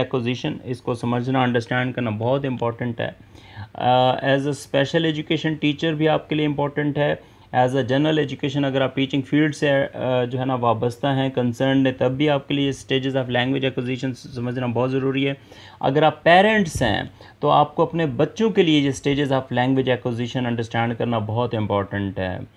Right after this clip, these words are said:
और अगर आप कैंडिडेट हैं किसी कॉम्पिटिटिव एग्जाम के for, and if you are the job seeker, as a special educator, तो भी आपके लिए stages of language development या language acquisition understand करना बहुत इंपॉर्टेंट है। और यकीनन I suggest you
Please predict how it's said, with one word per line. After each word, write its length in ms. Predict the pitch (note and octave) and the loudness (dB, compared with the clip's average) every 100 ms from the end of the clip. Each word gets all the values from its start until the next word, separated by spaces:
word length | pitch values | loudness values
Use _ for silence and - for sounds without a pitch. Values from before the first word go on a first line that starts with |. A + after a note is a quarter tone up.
| - - - A#2+ | -20 -20 -8 0
और 220 | B2 B2+ | 2 2
अगर 380 | - C3+ C#3+ C#3 | 0 -2 2 2
आप 200 | C3+ - | 2 2
कैंडिडेट 800 | B2+ C3+ C3+ D#3 F3 F3 C3 A#2+ | -2 0 0 2 0 2 0 0
हैं 160 | A#2 | -4
किसी 220 | A2+ A2+ A#2+ | -4 -6 -2
कॉम्पिटिटिव 640 | B2 C3+ C3+ C3 C3 A#2 | 0 0 0 0 0 0
एग्जाम 520 | G#2+ G#2 A2 B2+ C3 A#2 | -2 2 2 4 2 -2
के 300 | A2 G#2+ G2+ | -4 -2 -4
for, 580 | G2+ A2+ A2 A2 A2 A2 | -2 2 4 4 2 0
and 540 | A2 G#2+ A2 A2 G#2 A2+ | 0 0 0 -2 -2 -4
if 120 | A2+ | -2
you 120 | A2+ A2+ | 0 2
are 120 | A2 | 2
the 100 | G#2 A#2 | 0 2
job 220 | A#2+ A2+ - | 2 2 -8
seeker, 360 | F3 - D#3 - - - - - - - | -6 0 2 0 -4 -20 -20 -20 -10 -2
as 140 | A2 | -2
a 60 | A2+ | -2
special 480 | - - C#3 C#3+ C3 | -6 -4 -4 -2 -2
educator, 540 | A2+ A2 C3+ C3+ C3 G#2 - - - | -4 -2 0 2 0 0 -4 -14 -2
तो 160 | C3 C3+ | 2 2
भी 180 | C#3+ | 4
आपके 320 | D3 A2 - B2+ | 4 4 2 -2
लिए 200 | B2 A2+ | -2 -4
stages 400 | - B2+ B2+ A#2+ | -4 0 0 2
of 200 | A#2 A2+ | 0 0
language 440 | A2 A#2 A#2+ A2 | 0 0 -2 -2
development 840 | A2+ A2+ A2+ A2+ A2 A2 A2 - A2 | -2 -2 -2 -2 -2 -2 -2 -2 -2
या 60 | |
language 380 | G#2+ A2 A2 G#2+ | 0 0 0 0
acquisition 560 | G#2 G#2 G#2+ A2 A#2 G#2 - - | -2 -4 -6 -6 -6 -6 -10 -8
understand 480 | A2+ A#2 - A2+ A2 | -4 -4 -2 -2 -2
करना 180 | A2+ A2 | -2 -4
बहुत 400 | G#2 A#2 C#3+ C#3+ | -4 0 0 2
इंपॉर्टेंट 440 | A#2 G2+ G2 G2 | 0 -2 -2 -4
है। 60 | G2 | -4
और 120 | A2 | -4
यकीनन 440 | A2 D3 D#3+ C#3+ A#2+ | -2 0 2 0 0
I 20 | |
suggest 480 | C3 B2 E3 - | -2 0 0 2
you 140 | E3 | 0